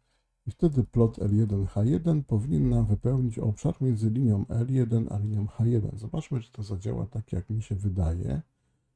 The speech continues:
No mamy, wypełniło nam to, y, obszar między tymi liniami. Oczywiście nie podoba nam się ten kolor, chcielibyśmy inny kolor. Możemy wykorzystać kolor, który już mamy zdefiniowany, czyli napisać kolor,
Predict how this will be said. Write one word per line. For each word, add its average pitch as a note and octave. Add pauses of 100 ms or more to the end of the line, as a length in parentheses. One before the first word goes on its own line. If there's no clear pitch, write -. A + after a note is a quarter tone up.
(160)
No B3+
mamy, D#3
wypełniło B2+
nam G2+
to, G2+ (120)
y, G2
obszar A2
między G2+
tymi G2+
liniami. A2
Oczywiście C3+
nie C3
podoba A#2+
nam A2+
się -
ten G2+
kolor, A#2+ (640)
chcielibyśmy A2+
inny A2+
kolor. A2+ (420)
Możemy C3+
wykorzystać B2
kolor, B2+
który B2+
już A2+
mamy G#2
zdefiniowany, G#2+
czyli G#2+
napisać G2+
kolor, G#2